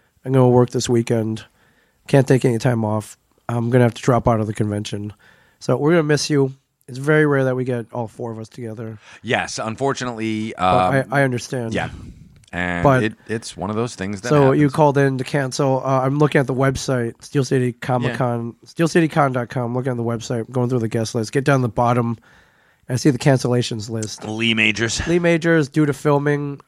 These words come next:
Speaker 1: Somebody else, due to filming. Katrina Law, canceled.
Speaker 2: Christo-, Christopher McDonald. Come
Speaker 1: Christopher
Speaker 2: on, give it to
Speaker 1: McDonald.
Speaker 2: him.
Speaker 1: Okay, Christopher McDonald, canceled due to filming. Katrina Law, canceled.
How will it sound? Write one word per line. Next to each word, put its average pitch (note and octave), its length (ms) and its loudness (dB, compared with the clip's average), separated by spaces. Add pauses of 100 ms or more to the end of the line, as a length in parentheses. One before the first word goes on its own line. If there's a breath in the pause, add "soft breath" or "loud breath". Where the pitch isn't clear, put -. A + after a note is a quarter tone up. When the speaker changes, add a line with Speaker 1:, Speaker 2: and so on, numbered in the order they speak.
Speaker 1:
Somebody D#3 340 0
else, C#3+ 200 2
due D3+ 160 0
to C3 80 -4
filming. C3 420 -2
Katrina C3+ 400 -4
Law, B2 300 0
canceled. B2 580 -4
Speaker 2:
Christo-, A#2+ 400 0
Christopher G#2+ 560 0
McDonald. G2 400 0
Come - 40 -4
Speaker 1:
Christopher E3 260 2
Speaker 2:
on, D#3 40 -2
give D#3+ 100 2
it D3 40 4
to C3 80 2
Speaker 1:
McDonald. B2 300 -4
Speaker 2:
him. C#3 40 0
Speaker 1:
Okay, B2 180 0
Christopher C3+ 260 -6
McDonald, B2 420 0
canceled B2 320 -4
due B2+ 120 0
to A#2 60 -2
filming. A#2 520 -4
Katrina C3 340 0
Law, A#2 240 2
canceled. A#2 540 -2